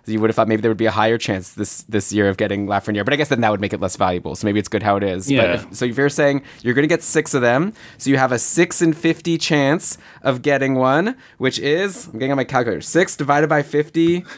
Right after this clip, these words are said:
Speaker 1: is twelve percent. So you, each box is a twelve percent chance of getting a Lafreniere. But of course, you could also get, like, a, a special kind, right? There's all of these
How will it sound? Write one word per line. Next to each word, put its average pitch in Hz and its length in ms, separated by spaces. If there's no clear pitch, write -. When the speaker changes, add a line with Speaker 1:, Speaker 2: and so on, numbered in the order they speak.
Speaker 1:
is 127 320
twelve 180 320
percent. 143 580
So - 140
you, 139 160
each 202 260
box 180 300
is 139 80
a 131 80
twelve 151 320
percent 147 360
chance 110 360
of 107 160
getting 110 340
a 101 100
Lafreniere. 107 600
But 113 180
of 123 140
course, 147 260
you 147 60
could 135 100
also 131 300
get, 127 280
like, 113 260
a, 113 280
a - 80
special 147 380
kind, 85 420
right? 113 180
There's 120 160
all 117 140
of 110 80
these 117 240